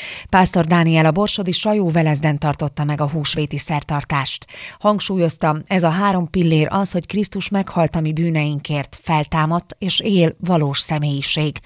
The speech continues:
A keresztény hit híd a menny és föld között. Ezt a hídat tartja a három tartóoszlop, ezek csak együtt tartják meg az emberek hitét, mondta pásztor Dániel.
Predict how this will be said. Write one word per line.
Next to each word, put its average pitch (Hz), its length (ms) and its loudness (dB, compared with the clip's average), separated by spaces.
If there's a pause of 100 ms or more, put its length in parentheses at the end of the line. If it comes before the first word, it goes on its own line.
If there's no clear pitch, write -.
(380)
A 202 120 4
keresztény 208 560 2
hit 180 240 0
híd 208 380 0
a - 80 0
menny 190 300 4
és 160 260 2
föld 170 260 4
között. 151 440 -4 (260)
Ezt - 280 0
a 170 40 2
hídat 156 400 0
tartja 151 400 -2
a 143 40 0
három 143 380 0
tartóoszlop, 147 840 -2
ezek 170 380 0
csak - 260 0
együtt 190 280 2
tartják 151 420 -2
meg 147 160 -4
az 143 120 -2
emberek 147 360 0
hitét, 147 500 -2
mondta 156 260 0
pásztor 143 440 -2
Dániel. 139 500 -2